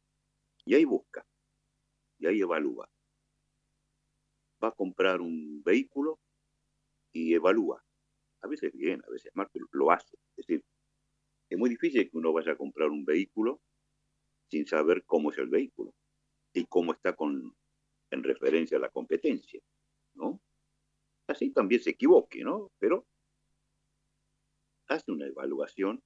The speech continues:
además de lo que te dice la fábrica. ¿Mm? Por eso hay gente que se dedica a probar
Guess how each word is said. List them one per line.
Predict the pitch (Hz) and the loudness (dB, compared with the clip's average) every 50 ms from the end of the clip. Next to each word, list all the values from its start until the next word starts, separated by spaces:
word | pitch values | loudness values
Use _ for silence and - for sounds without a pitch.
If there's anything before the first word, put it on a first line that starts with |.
| _ _ _ _ _ _ _ _ _ _ _ _ _ _ _ _ - | _ _ _ _ _ _ _ _ _ _ _ _ _ _ _ _ -2
además | 85 80 78 78 82 92 104 107 | 0 2 2 2 0 -2 -6 -6
de | 104 | -4
lo | 85 80 | -6 -6
que | - 76 67 | -6 -8 -10
te | - 67 | -8 -6
dice | 65 73 - - 65 | -8 -8 -6 -6 -8
la | 62 58 | -8 -8
fábrica. | - - - 50 - - - _ _ _ _ _ _ _ _ _ _ _ _ _ _ _ - | -10 -14 -14 -14 -16 -18 -20 _ _ _ _ _ _ _ _ _ _ _ _ _ _ _ -14
¿Mm? | - 277 - _ _ _ _ _ _ _ _ _ _ _ _ _ - | -14 -14 -14 _ _ _ _ _ _ _ _ _ _ _ _ _ -10
Por | - 58 62 | -6 -2 0
eso | 71 71 - - 95 113 - _ _ _ _ _ _ _ _ - | 0 0 2 4 2 2 2 _ _ _ _ _ _ _ _ -6
hay | - 64 64 | -4 -4 -4
gente | - - 71 71 - - 104 | -2 -2 -4 -4 -2 -4 -4
que | - - | -4 -2
se | - 73 | 0 2
dedica | 71 71 69 67 - - - - 104 135 - _ _ _ _ | 2 2 2 0 -2 -4 0 0 0 0 -2 _ _ _ _
a | - 65 73 87 - _ _ _ _ _ _ _ _ _ _ _ | -4 0 0 0 -2 _ _ _ _ _ _ _ _ _ _ _
probar | - - 64 65 67 82 90 - | -2 2 4 4 4 4 2 0